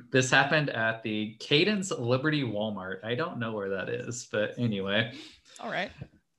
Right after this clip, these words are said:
Speaker 1: So it's a couple. We were, hi, Thomas. We were looking for friends
Speaker 2: <laughs>
Speaker 1: and thought you were probably a lot like us. That is judging a book by its cover, though.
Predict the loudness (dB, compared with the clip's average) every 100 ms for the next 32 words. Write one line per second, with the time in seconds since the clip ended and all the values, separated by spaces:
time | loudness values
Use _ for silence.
0 | _ _ _ 4 4 6 6 6 6 6
1 | 4 -4 -4 6 8 10 10 8 6 -2
2 | 0 4 6 6 6 4 2 -6 -10 2
3 | 8 10 10 10 8 8 8 8 8 8
4 | 8 6 4 6 8 8 6 0 0 6
5 | 8 8 8 6 6 6 6 8 6 4
6 | 6 6 4 2 2 0 -2 -4 -6 -8
7 | _ _ -18 -14 0 4 6 6 4 4
8 | 4 4 2 -2 -2 -2 2 2 2 0
9 | 0 -2 -2 0 2 0 -2 -4 -10